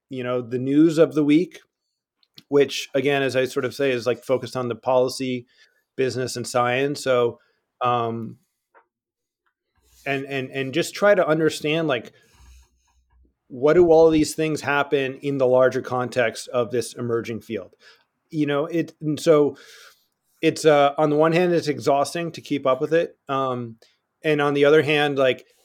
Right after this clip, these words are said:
I think if I were not writing about it, I would be, I would be developing, like,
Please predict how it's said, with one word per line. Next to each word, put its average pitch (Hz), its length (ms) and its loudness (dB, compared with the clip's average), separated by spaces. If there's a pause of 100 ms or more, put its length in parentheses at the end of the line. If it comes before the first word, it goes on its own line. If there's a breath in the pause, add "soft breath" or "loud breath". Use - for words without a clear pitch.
(180)
I 139 100 2
think 160 540 -4 (800)
if 156 180 0
I 147 140 6
were 143 180 4
not 143 500 0
writing 143 380 0
about 165 340 4
it, 185 220 -2
I 135 100 2
would 143 200 0
be, 131 260 -10 (160)
I 135 100 -4
would 147 160 0
be 160 120 -2
developing, 143 580 0
like, 123 360 0